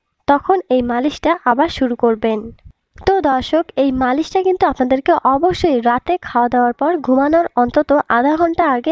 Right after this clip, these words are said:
এটা করতে হবে। তো এইভাবে যদি এই মিশ্রণটা টানা এক থেকে দুই সপ্তাহ আপনারা মালিশ করতে পারেন, তাহলেই আপনারা আশানুরূপ একটা ফলাফল পাবেন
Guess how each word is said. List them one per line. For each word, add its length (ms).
এটা 140
করতে 300
হবে। 200
তো 60
এইভাবে 340
যদি 220
এই 80
মিশ্রণটা 640
টানা 280
এক 60
থেকে 160
দুই 200
সপ্তাহ 300
আপনারা 320
মালিশ 260
করতে 220
পারেন, 280
তাহলেই 420
আপনারা 360
আশানুরূপ 560
একটা 300
ফলাফল 420
পাবেন 400